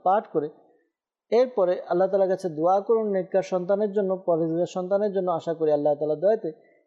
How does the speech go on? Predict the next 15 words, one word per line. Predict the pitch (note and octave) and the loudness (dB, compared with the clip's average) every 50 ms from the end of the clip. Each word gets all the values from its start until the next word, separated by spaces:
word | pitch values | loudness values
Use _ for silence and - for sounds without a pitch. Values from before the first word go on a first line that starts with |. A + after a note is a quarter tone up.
| _ _ - | _ _ -6
নেককার | D#3 E3+ F#3 F3+ - G3+ F#3+ | -4 -2 -2 0 0 0 0
পরহেজগার | E3+ F3+ D#3 D#3 D#3 D#3+ D3+ E3 D#3 | 0 0 0 2 2 2 2 0 -2
সন্তানের | - - C#3+ C#3 C#3+ C3 - E3+ F3+ G#3 G#3 | 0 -2 -4 -4 -4 -2 0 0 2 2 2
অধিকারী | F3+ D#3+ C#3+ D#3 D3+ E3 D3+ D#3 | 0 0 0 2 2 2 2 2
হবেন | C#3+ C#3 C#3 C#3+ D3 D3 | 0 0 -2 -2 -2 -4
ইনশাআল্লাহ | - - D3+ C#3+ - - - E3+ D#3 C#3 C3+ C#3+ F3 G#3 - - D#3+ | -6 -10 -14 -14 -14 -4 -2 0 0 2 2 2 0 0 0 -2 -6
আজ্জা | C#3+ B2+ - - - D3 C3 | -6 -6 -8 -6 -4 -4 -4
ওয়া | B2 B2 | -4 -2
জাল। | A#2+ D#3 D#3+ C#3+ - - _ _ - - - - - | -2 -2 -2 -2 -4 -10 _ _ -14 -14 -14 -4 0
এই | G3 G#3+ A3+ | 2 2 4
আমলটি, | - F#3+ G#3 A3+ B3 B3+ A3 A#3 B3+ A#3+ | 2 2 2 2 2 0 0 2 2 2
ওয়াজিফাটি | F#3+ F#3 G3 G3 A#3+ G#3 A#3 A3 G#3+ A3+ | 2 2 2 2 2 0 2 2 2 0
স্বামী | G3+ - G3 F#3 F#3+ G#3 A3 A3+ A3+ G#3+ | 0 0 0 0 2 2 2 2 2 2
স্ত্রী | F#3 - - A3 G#3 | 0 0 2 4 4
উভয় | F3+ F3+ E3 E3 G3+ A#3 C4 B3+ | 4 4 2 2 2 2 0 -2